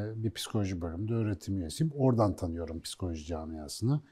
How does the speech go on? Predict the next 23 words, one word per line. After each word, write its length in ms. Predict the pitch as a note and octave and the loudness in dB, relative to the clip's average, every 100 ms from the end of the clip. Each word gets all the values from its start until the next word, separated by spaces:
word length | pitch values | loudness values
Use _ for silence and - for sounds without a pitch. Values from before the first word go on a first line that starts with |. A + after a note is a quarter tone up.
| - | 2
Tıp 160 | C3 | 6
fakültesinde 560 | C3 A2+ - A2+ - B2+ | 8 8 6 -2 4 6
on 120 | B2 | 8
on 100 | B2 | 8
iki 140 | A#2 | 4
sene 180 | - A2+ | 2 4
öğretim 320 | A2 G#2 A2+ | 4 4 4
üyeliği 220 | A2 G#2+ G#2+ | 6 6 4
yaptım. 380 | F#2 - A2+ B2+ | 4 0 -2 2
Orada 280 | A#2 G2+ G#2 | 4 4 2
işte 180 | - | 2
nörobilimle 600 | G#2 G#2+ G#2 F#2 G2+ G2+ | 2 4 4 4 2 2
falan 260 | F#2+ G#2 G#2 | 2 0 2
uğraşıp 440 | G#2+ G2 G2+ - | 2 0 -2 -4
tıp, 100 | - - - _ _ | -4 -4 -8 _ _
tıbbın 400 | C#3 A2 C#3+ C#3+ | 6 10 12 12
buna 240 | A#2 G#2 | 12 6
bakış 260 | F#2 - - | 4 0 0
açısını 280 | F#2+ - F#2+ | 0 2 4
biraz 240 | F#2 E2 | 2 2
görme 280 | E2 E2+ E2+ | 2 2 2
şansım 420 | - D#2+ D2+ F2 | 0 -4 -4 -4
oldu. 340 | D#2 D#2+ D#3+ | -4 0 0